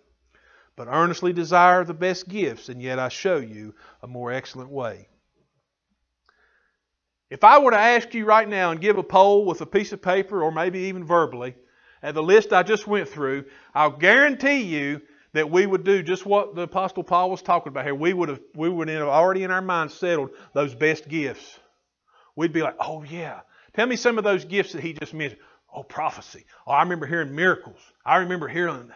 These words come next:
healings, and I remember hearing, uh, teaching, and I remember hearing all those things." But there's one that we skipped over, and that's the one the Lord wants us to see today, because even in this, sometimes we skip over one of the most important gifts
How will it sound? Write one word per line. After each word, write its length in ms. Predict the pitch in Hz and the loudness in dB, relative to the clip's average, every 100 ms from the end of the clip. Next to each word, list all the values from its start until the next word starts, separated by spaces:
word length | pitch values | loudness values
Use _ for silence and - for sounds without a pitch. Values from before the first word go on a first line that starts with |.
| - - | -20 -12
healings, 560 | 175 202 180 139 107 | -2 0 0 -4 -12
and 80 | 113 | -2
I 80 | 160 | -2
remember 340 | 175 180 170 | -2 -6 -8
hearing, 320 | 147 180 156 - - - _ | -6 -4 -6 -8 -20 -20 _
uh, 300 | 131 127 117 - | -8 -6 -8 -10
teaching, 420 | - 220 202 143 131 | -4 -4 -4 -10 -2
and 100 | 143 | 0
I 100 | 185 | 2
remember 260 | 196 185 | 0 -2
hearing 200 | 165 214 | 0 4
all 220 | 208 208 | 6 6
those 220 | 214 208 - | 6 2 0
things." 280 | 202 156 - - - - | -2 -2 -6 -20 -20 -6
But 120 | 170 | -4
there's 160 | 170 139 | -4 -2
one 280 | 185 240 214 | 0 0 0
that 100 | 180 | -2
we 100 | 175 | -4
skipped 440 | - 220 220 226 | -4 -6 -2 0
over, 440 | 214 151 123 120 _ _ _ - | 2 0 -4 -12 _ _ _ -12
and 80 | 135 | -8
that's 160 | 139 | -8
the 80 | - | -8
one 180 | 139 135 | -10 -8
the 60 | 131 | -8
Lord 560 | 135 139 131 139 143 | -6 -6 -4 -4 -4
wants 180 | 135 131 | -6 -12
us 120 | 127 | -16
to 60 | - | -12
see 180 | 165 143 | -10 -10
today, 300 | 104 107 117 | -12 -16 -16
because 380 | 127 147 135 - | -8 -4 -4 -4
even 580 | 156 214 247 269 285 - _ _ - | -2 0 0 0 -2 -6 _ _ -8
in 240 | 180 202 | -4 -2
this, 540 | 214 240 135 - - - _ _ _ | 2 2 2 -2 -18 -20 _ _ _
sometimes 460 | 151 139 156 143 | -14 -8 -8 -8
we 140 | 151 165 | -10 -12
skip 360 | - 185 190 | -8 -8 -2
over 440 | 196 160 123 117 - | 0 0 -2 -12 -14
one 140 | 135 | -14
of 60 | 127 | -12
the 60 | 123 | -10
most 260 | 131 - | -10 -10
important 480 | 120 - 160 160 151 | -12 -6 -6 -6 -8
gifts 460 | 175 131 - - | -4 -4 -6 -18